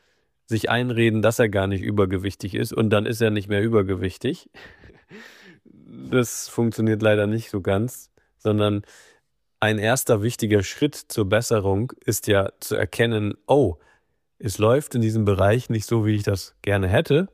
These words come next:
und ich kann was daran ändern. Ja, ich habe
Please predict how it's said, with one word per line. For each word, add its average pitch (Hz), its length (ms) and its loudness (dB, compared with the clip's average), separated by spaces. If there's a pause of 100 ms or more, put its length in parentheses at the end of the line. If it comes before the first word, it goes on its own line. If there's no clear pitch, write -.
(840)
und 117 260 -2
ich - 240 0
kann 151 240 2
was 135 160 -2
daran 123 260 2
ändern. 120 460 0 (340)
Ja, 123 140 -2
ich - 340 -2
habe 123 400 2